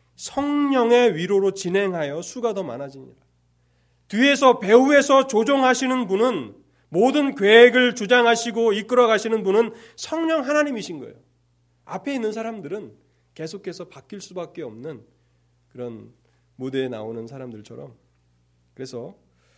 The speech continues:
우리에게 그 기회가 주어졌다라고 하는 것은 우리에게 대단한 특권이 주어진 것이고 영광이 주어진 것입니다.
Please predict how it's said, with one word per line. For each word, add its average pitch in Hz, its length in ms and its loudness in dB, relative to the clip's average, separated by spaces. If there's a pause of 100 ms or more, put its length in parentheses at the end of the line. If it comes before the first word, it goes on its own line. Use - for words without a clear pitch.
(480)
우리에게 120 640 -8 (200)
그 127 180 -14
기회가 117 560 -10
주어졌다라고 113 680 -18 (180)
하는 120 240 -20
것은 113 320 -20 (1400)
우리에게 117 360 -14
대단한 123 640 -8
특권이 165 420 -12
주어진 113 340 -20
것이고 110 440 -20 (240)
영광이 123 580 -18
주어진 120 340 -20
것입니다. - 320 -20